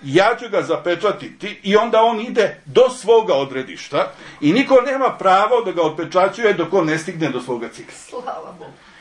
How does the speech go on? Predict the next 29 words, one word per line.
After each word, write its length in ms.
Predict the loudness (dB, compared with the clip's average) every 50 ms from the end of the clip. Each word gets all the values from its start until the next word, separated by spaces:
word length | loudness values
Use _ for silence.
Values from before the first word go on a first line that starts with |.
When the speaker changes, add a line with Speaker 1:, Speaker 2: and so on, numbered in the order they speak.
| -20 -20
Speaker 1:
I 60 | -4 0
zato 300 | 2 2 2 2 2 0
prorok 360 | 2 2 2 4 4 4 2
kaže 260 | 0 -2 -2 -2 -4
da 100 | -4 -6
Sveti 320 | -2 -2 -2 -2 -2 -4
Duh 220 | -6 -6 -6 0 2
jeste 320 | 2 2 2 0 -2 -2
pre 200 | 0 2 2 2
svega 300 | 2 0 -4 0 2 2
jedan 420 | 2 2 2 0 2 2 0 0 0
završeni 680 | 0 2 2 2 0 -4 -4 -2 -2 0 0 0 2
posao. 420 | 2 2 2 2 -2 -4 -4 -4 -8 -16 -20 -20
Speaker 2:
Amen. 140 | -20 -20 -20 -20 -20 -20 _ _ _ -20 -20 -20 _ _ _ _ _ _ _ -20 -14 -6
Speaker 1:
A 160 | 0 2 4
onda 420 | 4 4 2 2 0 0 -2 -2 -2 -4
mi 100 | -2 2
dolazimo 440 | 2 2 2 2 -2 -4 -4 0 2
u 160 | 4 4 4
opravdanje, 680 | 4 4 2 2 2 2 2 2 2 2 0 0 0
opravdanje 600 | -2 0 -2 -2 -2 0 0 0 0 0 0 0
verom 460 | 2 2 2 4 4 4 2 2 2 0
kada 220 | 0 2 4 4 4
vam 340 | 4 4 4 4 2 2
Bog 200 | 2 2 2 4
ot-, 220 | 4 2 2 2 -2 -4
otkrije 380 | -6 -6 -6 -6 -6 -4 -2
Malahiju 480 | 0 2 2 2 2 2 0 -2 -2 -2
četiri. 340 | -2 -4 -6 -6 -8 -14